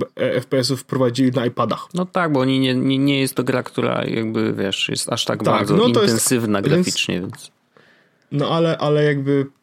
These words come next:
Speaker 1: poza tym to myślę, że jakby jest, jestem bezpieczny. Myślę, że nie będę miał z tym problemu. Szczególnie, że, że jak mówię, to ma być tele-, telewizor też,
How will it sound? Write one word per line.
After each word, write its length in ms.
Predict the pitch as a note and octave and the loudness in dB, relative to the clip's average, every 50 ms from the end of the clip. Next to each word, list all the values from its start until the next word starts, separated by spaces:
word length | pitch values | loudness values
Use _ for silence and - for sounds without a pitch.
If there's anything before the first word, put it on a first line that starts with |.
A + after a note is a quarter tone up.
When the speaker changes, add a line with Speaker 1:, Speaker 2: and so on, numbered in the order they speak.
| _ - | _ -4
Speaker 1:
poza 220 | - C3+ C3 C3 | -2 0 0 0
tym 240 | B2 - C3 B2+ C3 | 0 0 0 0 0
to 160 | - - B2 | 0 0 0
myślę, 320 | A#2+ A#2+ A#2 - - C3 A#2+ | 0 0 -2 -2 -2 -2 0
że 340 | A2+ A#2 A2+ A2+ A2+ A2+ | 0 0 0 2 2 2
jakby 260 | A2+ A2+ A#2+ A#2+ B2 A#2+ | 2 0 0 0 0 0
jest, 180 | B2 A#2+ - C#3+ | 0 -2 0 0
jestem 360 | D3+ D#3+ D#3 D#3+ E3 C#3+ C3+ | 0 0 2 0 0 0 0
bezpieczny. 520 | C3 D3 - - - C#3 B2+ - - - | -2 -4 -4 0 0 0 0 0 -4 -6
Myślę, 180 | A2+ - - D3+ | -4 0 0 2
że 100 | C#3+ D#3+ | 2 2
nie 100 | D#3+ D3 | 2 2
będę 180 | E3 D#3+ D3+ C#3+ | 2 2 2 2
miał 120 | C#3+ C3+ | 2 0
z 40 | C3 | 0
tym 100 | - B2+ | -2 -2
problemu. 220 | A#2+ B2 A#2 A2+ | 0 0 0 0
Szczególnie, 400 | A2 - - D#3+ D3+ D3+ D3 C3+ | -2 -2 0 2 2 2 2 2
że, 260 | B2+ C3+ C3+ - - B2+ | 2 0 0 0 0 2
że 160 | A2+ C3+ B2+ | 2 2 4
jak 200 | C3 C3 B2+ - | 2 2 2 0
mówię, 200 | C3 A#2 A2 G#2 | -2 -2 -2 -2
to 100 | - B2+ | -2 0
ma 100 | B2+ B2 | 0 0
być 120 | C3 C3 | -2 0
tele-, 360 | - D3 C#3 C3 C#3 - - | 0 2 2 2 0 -4 -2
telewizor 320 | C#3+ C#3+ C3 B2+ C#3 D3 C3+ | 0 0 2 2 2 0 0
też, 240 | - C#3+ B2+ - - | 0 -2 -2 -2 -6